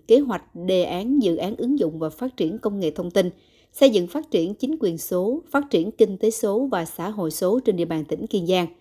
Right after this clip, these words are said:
Nghiên cứu triển khai các giải pháp ứng dụng công nghệ thông tin trong công tác quản lý nhà nước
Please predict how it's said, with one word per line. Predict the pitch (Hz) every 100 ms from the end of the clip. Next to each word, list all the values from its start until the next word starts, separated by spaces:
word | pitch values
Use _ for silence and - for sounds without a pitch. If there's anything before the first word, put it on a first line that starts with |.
| _ _ _ _ -
Nghiên | 247 240
cứu | 226 247 330
triển | 196 220
khai | 254 220
các | 202 285 -
giải | 185 170
pháp | - 262 -
ứng | 262 311
dụng | 180 170
công | - 202
nghệ | 190
thông | 156 190
tin | 190 202 180 - -
trong | 196 185
công | 196 185
tác | 240 262
quản | - 160 175
lý | 226
nhà | 269 180
nước | 175 262